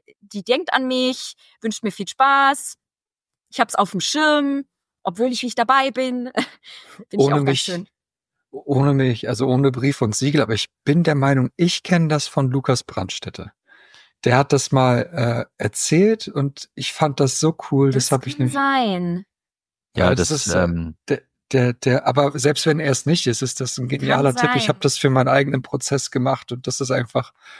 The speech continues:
Speaker 2: Gold wert, dir
Speaker 1: Ja,
Speaker 2: zu
Speaker 1: ich
Speaker 2: sagen,
Speaker 1: find's auch
Speaker 2: Hey,
Speaker 1: richtig cool.
Speaker 2: voll geil,
Speaker 1: Kleinigkeit, aber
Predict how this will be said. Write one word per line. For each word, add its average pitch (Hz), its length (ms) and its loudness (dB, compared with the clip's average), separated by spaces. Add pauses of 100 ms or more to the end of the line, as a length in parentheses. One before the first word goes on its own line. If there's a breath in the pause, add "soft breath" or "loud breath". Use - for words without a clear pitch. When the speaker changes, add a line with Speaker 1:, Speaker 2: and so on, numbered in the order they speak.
(240 loud breath)
Speaker 2:
Gold 139 360 2
wert, 120 320 2
dir 123 80 2
Speaker 1:
Ja, 110 80 2
Speaker 2:
zu 127 80 0
Speaker 1:
ich - 20 -4
Speaker 2:
sagen, 120 220 2
Speaker 1:
find's - 20 -4
auch 123 100 4
Speaker 2:
Hey, 127 100 0
Speaker 1:
richtig - 360 -12
cool. 226 220 -2 (320)
Speaker 2:
voll - 440 -4
geil, 240 460 0
Speaker 1:
Kleinigkeit, 311 480 -2
aber 277 520 0